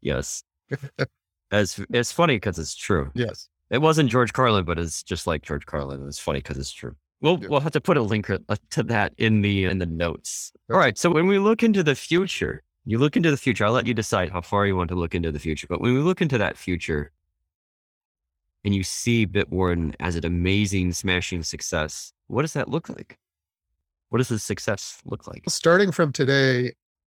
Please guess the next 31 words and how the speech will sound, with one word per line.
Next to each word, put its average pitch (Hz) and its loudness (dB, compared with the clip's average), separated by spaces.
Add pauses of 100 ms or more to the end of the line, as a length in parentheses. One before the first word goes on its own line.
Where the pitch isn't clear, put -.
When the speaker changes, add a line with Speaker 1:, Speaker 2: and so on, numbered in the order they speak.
Speaker 2:
in 127 -6
the 131 -4
last 151 2
couple 151 2
of 131 4
years, 131 2
we've 127 -2
been 123 -2
growing 139 4
really 135 0
fast 120 -2
in 117 -10
the 113 -6
password 113 -4
management 101 -4
space. - -8 (720)
So 131 -2
we're 123 -2
not 143 2
going 131 0
to 120 0
let 120 2
up 120 2 (360)
the 101 -8
pace 117 -4
of 98 -6
innovation 101 -4
there. 87 -2
That's 104 -2
a 110 -4
major 104 -4